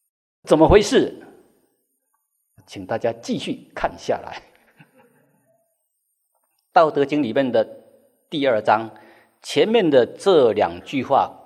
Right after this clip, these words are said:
刚好可以解开圣经里面的那个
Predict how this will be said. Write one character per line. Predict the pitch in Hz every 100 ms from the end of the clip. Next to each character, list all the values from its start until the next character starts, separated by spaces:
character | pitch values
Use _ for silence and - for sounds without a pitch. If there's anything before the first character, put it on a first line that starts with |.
| _ -
刚 | 175 185
好 | 170 - 95 101
可 | - 135
以 | 135 92 - -
解 | 123 95 87 -
开 | 139 123 123 123 _ _
圣 | - - 135
经 | 110 123
里 | 107
面 | 87 107
的 | 95
那 | 101 139
个 | 135